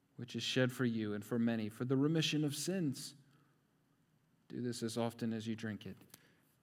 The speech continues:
in remembrance of me." Amen. He did this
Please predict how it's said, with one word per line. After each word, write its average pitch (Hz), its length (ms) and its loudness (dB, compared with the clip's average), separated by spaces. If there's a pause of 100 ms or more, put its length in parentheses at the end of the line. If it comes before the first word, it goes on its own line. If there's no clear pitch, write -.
(160)
in 110 80 -10
remembrance 110 520 -2
of 120 120 -4
me." - 280 -10 (2750)
Amen. 98 260 -8 (4000)
He - 140 -4
did 139 260 4
this 143 520 2